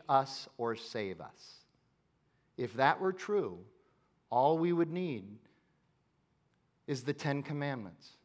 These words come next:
If that were true, all we would need is the Mosaic Law. But it wasn't enough.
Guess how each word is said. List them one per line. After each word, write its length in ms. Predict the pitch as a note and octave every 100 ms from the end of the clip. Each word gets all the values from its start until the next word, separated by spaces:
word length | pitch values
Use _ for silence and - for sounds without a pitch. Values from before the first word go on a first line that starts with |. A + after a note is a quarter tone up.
| _ _ _ D3+
If 160 | C#3
that 180 | F3 F3
were 140 | G3
true, 520 | F#3+ - A3 G#3+ D3 A#2+
all 440 | C#3 D3 E3 F3
we 140 | F3+
would 200 | F3+ E3+
need 280 | D#3 F3 D3
is 140 | B2+ A2
the 120 | C3+
Mosaic 600 | C3+ C3+ A#2+ C#3 D3 C#3+
Law. 300 | D3 C#3 G#2 - - _ _ _ _ _ _ _ _ _ _ _ _ _ _ _ _
But 120 | - B2
it 100 | A#2+
wasn't 320 | C3+ C3 B2+
enough. 300 | B2+ B2+